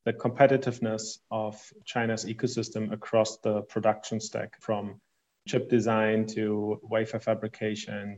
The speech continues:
to assembly test packaging in the different supplier markets, be that chemicals or materials. And now, of course, we wanna follow up to this and kind of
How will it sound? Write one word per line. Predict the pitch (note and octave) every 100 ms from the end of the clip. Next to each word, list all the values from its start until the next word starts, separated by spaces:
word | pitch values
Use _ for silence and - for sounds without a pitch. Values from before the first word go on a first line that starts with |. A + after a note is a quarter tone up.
| -
to | G#2+ G#2 -
assembly | G#2+ A2+ G#2+ G#2+
test | - G#2 -
packaging | C3+ B2+ A2+ A#2 A2 G#2+ G#2+
in | A2
the | G#2+
different | A2+ - A2
supplier | - G#2+ A#2+ A2+ A2+
markets, | A2 G#2+ G#2 G#2+ -
be | - G#2+
that | G#2 -
chemicals | - A#2 A2+ A#2 G#2+ G#2
or | G2+ G#2 - - _
materials. | A#2 - E3+ D3 B2+ A#2+ - - _ _ _ -
And | C3 B2 - -
now, | D3+ D3+ D#3
of | D3
course, | D3 C3
we | C3+
wanna | B2+ B2+ B2+ B2 A#2+ -
follow | A#2+
up | A2+ C#3 - -
to | A2+
this | G#2+ A2+ A2+
and | A2+ A2+ A2
kind | A#2
of | A#2